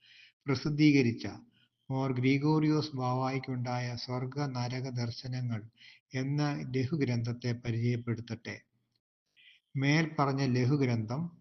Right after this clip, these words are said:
പാമ്പാക്കുട കോനാട്ട് വന്യമൽപ്പാൻ ഈ പുസ്തകം സുറിയാനി മൂലത്തിൽ നിന്നും മലയാളത്തിലേക്ക് വിവർത്തനം ചെയ്ത്, ചെയ്തത് ഏകദേശം എൺപത് വർഷങ്ങൾക്ക് മുമ്പാണ്. അതിൻ്റെ ഒന്നാം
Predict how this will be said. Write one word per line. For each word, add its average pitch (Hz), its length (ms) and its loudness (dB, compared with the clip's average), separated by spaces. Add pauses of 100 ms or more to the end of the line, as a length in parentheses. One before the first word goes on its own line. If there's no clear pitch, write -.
(160)
പാമ്പാക്കുട 139 720 -2
കോനാട്ട് 135 580 -4
വന്യമൽപ്പാൻ 123 880 -2 (840)
ഈ 135 80 0
പുസ്തകം 135 520 -2 (100)
സുറിയാനി 143 600 0
മൂലത്തിൽ 127 520 -2
നിന്നും 117 340 -4 (440)
മലയാളത്തിലേക്ക് 131 800 0
വിവർത്തനം 131 680 -2
ചെയ്ത്, 110 340 -2 (400)
ചെയ്തത് 131 420 0 (500)
ഏകദേശം 135 540 0 (140)
എൺപത് 151 440 2
വർഷങ്ങൾക്ക് 127 680 -2
മുമ്പാണ്. 107 520 -6 (680)
അതിൻ്റെ 135 380 0
ഒന്നാം 139 400 2